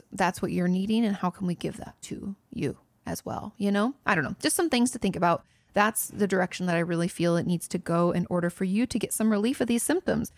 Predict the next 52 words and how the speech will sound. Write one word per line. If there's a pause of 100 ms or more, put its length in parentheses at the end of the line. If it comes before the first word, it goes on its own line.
(160)
Because
the
one
thing
that
people
just
don't
understand (800)
about
those
of
us
with
B
P
D
is
just
how
fucking
uncomfortable
it
is. (300)
No
one
wants
to
feel
emotionally (560)
volatile
and
all
over
the
place.
No
one
wants
to
f-,
worry
all
the
time
that
people
are
gonna
leave
them. (260)
It's,